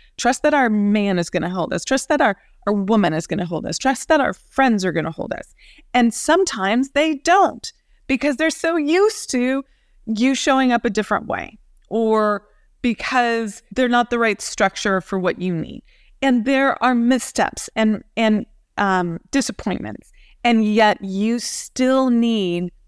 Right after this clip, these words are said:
to claim that desire to be supported and allow yourself to surrender and learn how to do that in a way that, that is viable, that, that works, so that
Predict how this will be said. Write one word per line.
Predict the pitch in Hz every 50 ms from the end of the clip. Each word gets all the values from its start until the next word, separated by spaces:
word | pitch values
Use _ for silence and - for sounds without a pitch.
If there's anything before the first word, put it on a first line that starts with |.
| _ _ _ -
to | - - 226 -
claim | - - - - 170 170 190 214 220
that | 240 233 220 -
desire | 247 233 220 285 285 277 254 233 226 233
to | - -
be | 175 156 - 165 165
supported | - - - 196 - - 311 320 285 220 180 180 180 185 190 - _ _ - _ - - _ _ -
and | 208 208 202 - -
allow | 202 208 202 202 202 196 180 180 190 202 208 214 220
yourself | 226 220 185 190 196 - - - 180 160 160 165 170 175 - _ _ _ _ _ - - _ - - _ _ _ _
to | - 208
surrender | 190 - 190 190 185 160 160 175 - - - - -
and | 202 196 190 190 185 180
learn | 190 190 190 196 202
how | 202 214 220
to | 202 208
do | 180 170 180 175
that | 165 175 170 165 165 - - _ _ _ _ _ _ _ _ _
in | 214 220 220
a | 226 226
way | 208 190 196 185 175 180 185 180 170 170 170
that, | - 196 180 175 - - _ _ 233 - -
that | 196 180 175 170 165 - - _ _ _ _ - _ _ _
is | 202 196 175 175
viable, | 160 185 175 165 170 170 165 - - - - 208 -
that, | 160 - - - - -
that | 160 - 160 - - _ _ _
works, | 175 170 156 170 - - - _ - - - _ -
so | - - 202 185
that | 170 190 180 165